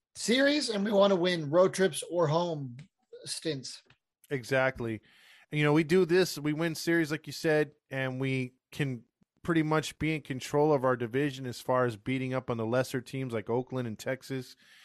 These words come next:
Speaker 2: and then trying to win series against Seattle. I think whatever we do against Houston is gravy. I think th-, they're still our main competition, but the Mariners are gonna be that team, man.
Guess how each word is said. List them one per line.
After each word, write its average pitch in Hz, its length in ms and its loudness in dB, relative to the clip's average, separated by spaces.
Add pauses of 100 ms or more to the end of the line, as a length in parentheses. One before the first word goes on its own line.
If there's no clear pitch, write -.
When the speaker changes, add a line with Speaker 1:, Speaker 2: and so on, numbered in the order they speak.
(260)
Speaker 2:
and 131 180 -4
then 127 220 0
trying 135 320 0
to 131 60 2
win 131 260 -2
series 135 360 -2
against 123 320 -8
Seattle. 131 320 4
I 127 80 4
think 120 200 -6
whatever 151 320 0
we 160 120 2
do 165 240 0
against 151 360 -4
Houston 151 420 -2
is 117 120 -4
gravy. 110 500 0 (540)
I 131 140 0
think 131 200 -4
th-, 123 100 -16 (140)
they're 147 160 2
still 160 460 2
our 143 140 4
main 139 320 -2
competition, 135 760 -4
but 113 180 -6
the 117 80 -6
Mariners 170 560 2
are 156 60 -2
gonna 151 220 -2
be 151 180 0
that 165 240 0
team, 190 340 -6
man. 127 300 -2